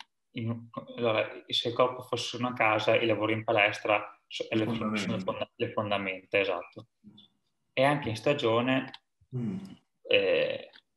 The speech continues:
Speaker 1: il modo migliore per fare forza è, invece che fare appunto l'S F R, che non servono a
Speaker 2: Esatto.
Speaker 1: niente, fare un richiamino in palestra, ma chiaramente solo gambe,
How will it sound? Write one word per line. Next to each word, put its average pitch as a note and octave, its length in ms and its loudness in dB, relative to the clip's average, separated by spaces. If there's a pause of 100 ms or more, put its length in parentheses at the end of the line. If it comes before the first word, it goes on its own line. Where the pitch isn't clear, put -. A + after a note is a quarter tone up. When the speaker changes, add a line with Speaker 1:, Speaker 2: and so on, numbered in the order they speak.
(300)
Speaker 1:
il A#2 120 -4
modo B2+ 280 2
migliore B2 500 6
per G#2 180 -4
fare B2+ 280 4
forza A#2+ 720 4 (300)
è, A2 480 4
invece G#2+ 300 -4
che A2 120 -4
fare G#2+ 200 4
appunto A2 340 -2
l'S G#2 320 -2
F - 100 -14
R, G#2+ 380 6
che G2 140 0
non F#2+ 240 -12
servono G#2+ 260 0
a A2 80 4
Speaker 2:
Esatto. B2 100 2
Speaker 1:
niente, G#2 500 -4 (240)
fare A#2 240 6
un A2 120 2
richiamino A2+ 680 2
in G#2+ 140 -8
palestra, G#2+ 500 2
ma G2 240 -10
chiaramente G#2 420 -2
solo A2 280 2
gambe, G#2+ 720 2